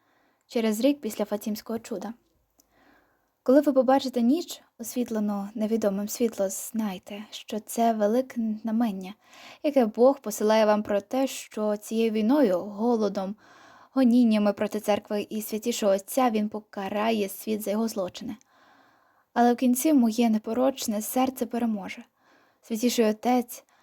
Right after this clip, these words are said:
посвятить мені Росію, яка навернеться,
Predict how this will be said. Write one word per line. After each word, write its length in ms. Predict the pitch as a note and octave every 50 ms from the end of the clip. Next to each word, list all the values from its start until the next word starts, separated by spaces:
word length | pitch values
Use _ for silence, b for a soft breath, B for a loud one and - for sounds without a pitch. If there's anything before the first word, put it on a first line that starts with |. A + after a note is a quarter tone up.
| b b b b b
посвятить 640 | - A#3+ A3 - - C4+ D4 D4 - C#4 C4 - -
мені 260 | B3 B3 B3 B3+ C4
Росію, 560 | C4 C4 B3+ - - - A3+ F#3+ F#3+ G3 G#3 - _ _ _ -
яка 220 | A#3+ A#3 - A#3+
навернеться, 720 | A#3+ A#3+ A#3 A#3 F#3+ G#3+ - F#3+ F#3+ G3+ - - A3+ B3